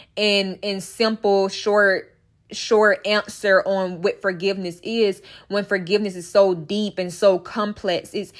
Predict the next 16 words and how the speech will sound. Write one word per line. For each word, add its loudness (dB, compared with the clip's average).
it's -8
a 4
beautiful 0
journey. -2
However, 4
it's, -2
it's, -2
it's -8
terrifying. 2
It's -10
hard. 2
It's, -8
it's -6
sad, 4
but 2
it's, -4